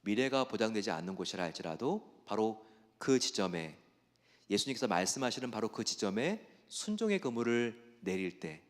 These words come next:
진정한 마음속에 평안과 깊은 만족이 있다는 것을 우리는 기억해야 합니다. 그러지 않고 나의 마음대로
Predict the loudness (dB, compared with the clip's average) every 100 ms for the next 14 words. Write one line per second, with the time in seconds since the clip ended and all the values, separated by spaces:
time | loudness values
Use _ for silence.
0 | _ _ _ _ -8 -4 0 2 2 2
1 | -2 -2 -4 -2 0 0 -4 -10 -20 _
2 | _ -10 -4 -2 -2 -2 -2 -4 -10 -20
3 | _ _ _ _ -10 -8 -8 -8 -8 -12
4 | -14 -4 -2 -2 -4 -12 -8 -2 0 -2
5 | -4 -4 -4 -6 -6 -8 -6 -2 -4 -4
6 | -16 -20 _ _ _ _ -8 -4 -4 -2
7 | -2 0 -2 -2 -2 -6 -8 -12 _ _
8 | _ _ _ -20 _ _ _ _ _ 2
9 | 6 6 4 0 0 0 0 -2 -8 -18
10 | _ -2 0 0 -2 -6 -8 -8 -6 -4
11 | -4 -8